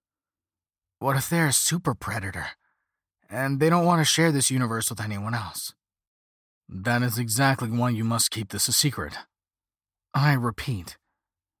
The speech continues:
you cannot tell anyone about your discovery. If you do, this is what will come to pass, and this is what will become of the human race. We will live in chains for hundreds of years, and perhaps much longer."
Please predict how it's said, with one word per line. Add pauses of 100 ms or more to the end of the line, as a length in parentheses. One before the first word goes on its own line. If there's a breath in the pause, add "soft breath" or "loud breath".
you
cannot
tell
anyone
about
your
discovery. (600)
If
you
do,
this
is
what
will
come
to
pass, (1000)
and
this
is
what
will
become
of
the
human
race. (1160)
We
will
live
in
chains
for
hundreds
of
years, (880)
and
perhaps
much
longer."